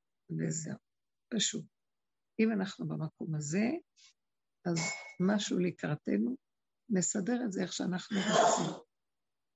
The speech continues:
איך שאנחנו רוצים, משהו לקראתנו מסדר את זה. אבל צריך להיות מאוחדים עם הדבר. ולא לתת למוח לקפוץ, ולנסות לסדר את זה על ידי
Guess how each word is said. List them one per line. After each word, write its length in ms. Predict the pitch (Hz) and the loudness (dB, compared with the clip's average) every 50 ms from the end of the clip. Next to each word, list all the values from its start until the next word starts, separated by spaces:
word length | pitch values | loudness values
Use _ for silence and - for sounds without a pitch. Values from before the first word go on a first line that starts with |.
| - | -4
איך 140 | 247 254 247 - - | -4 -4 -4 -6 -10
שאנחנו 640 | - - - 214 190 165 170 185 202 196 - - - 180 165 165 | -20 -16 -10 -6 -4 -4 -2 -2 -4 -4 -6 -6 -6 -6 -4 -4
רוצים, 500 | 160 156 - - - 247 240 277 302 320 311 - - - _ _ _ _ _ _ _ _ _ _ _ _ - | -6 -8 -8 -4 -2 0 0 0 -2 -4 -8 -12 -20 -20 _ _ _ _ _ _ _ _ _ _ _ _ -2
משהו 420 | 175 185 202 208 202 - - 190 170 | 0 2 2 2 0 -2 -2 -2 -2
לקראתנו 840 | 180 185 151 - - - 151 143 - - 196 190 185 185 196 196 196 - - _ _ _ _ - | -2 -2 -4 -6 -6 -6 -6 -4 -4 -2 -2 0 0 0 0 0 -2 -4 -8 _ _ _ _ -4
מסדר 500 | 170 151 - - - 160 143 147 156 147 156 156 | -4 -4 -4 -4 -4 -2 0 2 0 0 0 -2
את 60 | 143 | -4
זה. 120 | 147 202 180 - - - _ _ _ _ _ _ - | -4 -6 -10 -10 -12 -20 _ _ _ _ _ _ -4
אבל 160 | 151 156 160 | 0 0 0
צריך 280 | 139 - 196 - - - | 0 0 -2 -2 0 2
להיות 240 | 170 170 180 180 - - | 2 4 2 2 0 -2
מאוחדים 960 | - 165 160 - - - - - 175 165 147 139 131 131 202 226 269 330 381 - _ _ _ _ _ _ _ _ _ _ _ _ _ _ | 2 4 6 6 6 4 0 -2 -2 -2 -2 -2 0 2 4 4 4 2 0 -4 _ _ _ _ _ _ _ _ _ _ _ _ _ _
עם 160 | 180 165 156 | 0 0 2
הדבר. 420 | 151 147 139 156 143 131 151 147 156 156 - _ _ _ _ _ _ _ _ _ _ _ _ _ _ _ _ - - - - - 226 147 143 | 0 0 0 -2 -2 -2 -4 -6 -6 -8 -12 _ _ _ _ _ _ _ _ _ _ _ _ _ _ _ _ -16 -16 -14 -8 -6 -2 0 2
ולא 240 | 165 156 165 196 240 | 4 4 4 4 2
לתת 380 | 277 262 254 - 220 214 - | 2 0 -2 -2 -4 -2 0
למוח 320 | 214 190 196 226 208 - 202 | 0 2 2 2 0 0 -2
לקפוץ, 600 | 156 - - - - 165 156 - - - - - - - - - - - - 226 160 143 - - | -2 -2 -2 -2 -2 0 0 -2 -4 -6 -10 -10 -12 -14 -14 -14 -14 -10 -6 -6 -4 -4 -2 0
ולנסות 680 | 185 170 170 170 160 160 165 - - - 247 - - - | 2 2 2 2 2 2 0 0 -2 -2 -4 -2 -2 -2
לסדר 560 | 190 - - - 175 160 147 147 202 220 226 | -2 -2 -4 -4 -4 -2 0 0 0 0 0
את 80 | 190 | -2
זה 80 | 180 196 | -2 -2
על 100 | 165 160 | 0 0
ידי 240 | 175 156 139 175 | 0 0 0 0